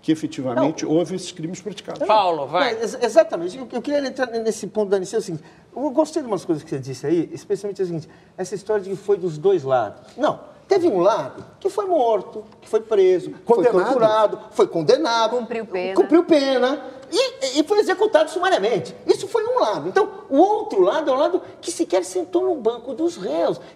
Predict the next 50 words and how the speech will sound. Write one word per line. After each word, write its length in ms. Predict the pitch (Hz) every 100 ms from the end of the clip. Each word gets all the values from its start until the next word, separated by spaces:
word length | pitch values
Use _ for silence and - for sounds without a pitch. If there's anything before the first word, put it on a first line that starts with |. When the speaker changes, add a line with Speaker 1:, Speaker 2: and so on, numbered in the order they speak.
| -
Speaker 2:
que 80 |
sequer 260 | 311 - -
foi 240 | - 339
julgado. 400 | 277 330 247 226 - - -
Então, 100 | 415
eu 40 |
achava 200 | 403 381
bom 160 | 330 403
você 140 | -
explicar 380 | 403 370 339 311
um 80 | 294
pouquinho 320 | 277 - 254
isso, 100 | - -
porque 160 | - -
a, 100 | -
a, 0 |
a, 40 |
a, 800 | - 254 254 226 208 190 190 185 196
a, 60 | 208 208 160
essa 260 | - 277
Speaker 1:
Não, 100 | 294 262
isso, 140 | -
Speaker 2:
doutrina 240 | 302 359 381
Speaker 1:
isso 220 | 330 -
tudo 220 | 277 269 -
Speaker 2:
da, 160 | 180
da 100 | 175
anistia 440 | 175 160 - - 269
Speaker 1:
é, 40 |
Speaker 2:
pegou, 500 | - - 359 233 294
Speaker 1:
é, 40 | 220
Speaker 2:
e 20 |
as 80 | 220
pessoas 280 | - 359
falam 220 | - 190 220
Speaker 1:
é 40 |
a 40 |
Speaker 2:
que 60 | 220
foram 80 | 269
Speaker 1:
última 260 | 247 233
Speaker 2:
dos 80 | 208
dois 120 | -
Speaker 1:
fase 200 | 226 240 240
Speaker 2:
lados. 200 | - 208
Speaker 1:
do, 120 | 180
do 120 | 208
país 340 | 185 185 190 175
da 100 | 190
cordialidade, 840 | 190 165 165 165 131 117 120 -
né? 120 | 139